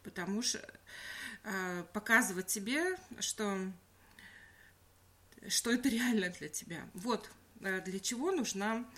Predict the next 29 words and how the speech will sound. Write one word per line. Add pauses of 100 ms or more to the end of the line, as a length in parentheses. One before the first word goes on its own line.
(520)
на-, (160)
э,
для
чего
создаётся
ситуация, (120)
когда
нам
нужно
сравнивать.
Не
сравнивать
тому,
что
у
меня
хуже, (180)
да, (580)
а (240)
именно
показать
о
том,
что,
блин,
вот
это
возможно. (3750)
И